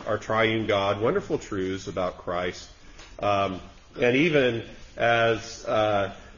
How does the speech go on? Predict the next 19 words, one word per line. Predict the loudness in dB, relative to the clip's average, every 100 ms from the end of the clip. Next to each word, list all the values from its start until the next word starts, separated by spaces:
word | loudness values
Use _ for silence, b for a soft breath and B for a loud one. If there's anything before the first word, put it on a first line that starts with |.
| 0
question | 0 2 0 0 4
nine | 4 6 6 6 2
and | 0 0 0 2
the, | 2 2 0
the | -6
proof | -4 2 2 2
text | 2 2 2 -4
that | -2
we | -2
studied | -2 0 0 0
last | 0 0 0 -2
week | -4 -2 0
really | 0 0
show | 0 -2 -2
forth, | -4 -2 0 0 -2 -16 B B B B -6
uh, | -2 -2 -2
the | 0
wonderful | 0 0 -2 -4
biblical | 0 0 0 -2 -4